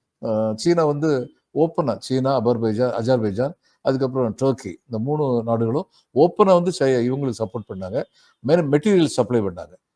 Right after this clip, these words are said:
வார் மெட்டீரியல்ஸ் வந்து சப்ளை பண்ணாங்க பாகிஸ்தானுக்கு வந்து. ஆனா நமக்கு உறுதுணையாக இருந்த ரஷ்யா கூட இந்த நேரத்துல வந்து முந்தி எந்த அளவுக்கு ஸ்ட்ராங்கா வந்தாங்களோ அந்த மாதிரி இந்த தடவை வரல. அ, அடுத்து இப்ப அமெரிக்கா வந்து என்ன பண்றாங்க?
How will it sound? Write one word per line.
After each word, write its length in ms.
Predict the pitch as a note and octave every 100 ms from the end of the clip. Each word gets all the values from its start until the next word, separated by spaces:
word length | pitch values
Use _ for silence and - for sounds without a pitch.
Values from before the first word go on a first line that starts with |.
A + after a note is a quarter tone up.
| _
வார் 300 | A2 C#3+ D#3
மெட்டீரியல்ஸ் 440 | B2+ B2 D3 B2+
வந்து 160 | A#2 A2+
சப்ளை 300 | - F2+ G#2+
பண்ணாங்க 300 | F2 E2+ E2 - _ _ A#2+
பாகிஸ்தானுக்கு 460 | B2 - F#2+ F2
வந்து. 260 | E2+ E2+ - _ _ _ _
ஆனா 180 | C3+ D3
நமக்கு 640 | B2+ E3 - C#3+ A#2 - _ _ -
உறுதுணையாக 680 | A2 E3 F#3+ F#3 F#3+ G3 F3+
இருந்த 240 | D3 B2+
ரஷ்யா 300 | A2 - D#3
கூட 180 | C#3 C#3+
இந்த 160 | A#2
நேரத்துல 280 | G#2+ A#2 A#2
வந்து 340 | G#2+ G2 D3 - _ _
முந்தி 300 | A2+ D3 D3+
எந்த 240 | B2 C#3
அளவுக்கு 500 | E3 F3+ F#3 F#3 D3+
ஸ்ட்ராங்கா 500 | A2 - B2+ C3 B2+
வந்தாங்களோ 300 | A2 A#2+ D3+
அந்த 160 | F3+ F3
மாதிரி 240 | F3 E3+
இந்த 120 | C#3 C#3
தடவை 220 | A2+ G2
வரல. 120 | G#2 - _ _ _ _ _ - A2+
அ, 140 | A2+
அடுத்து 320 | B2+ F3+ F#3+
இப்ப 180 | F3+ E3+
அமெரிக்கா 320 | D3+ E3 E3
வந்து 160 | D3 C#3+
என்ன 160 | C#3
பண்றாங்க? 500 | C3 B2+ B2+ B2 C#3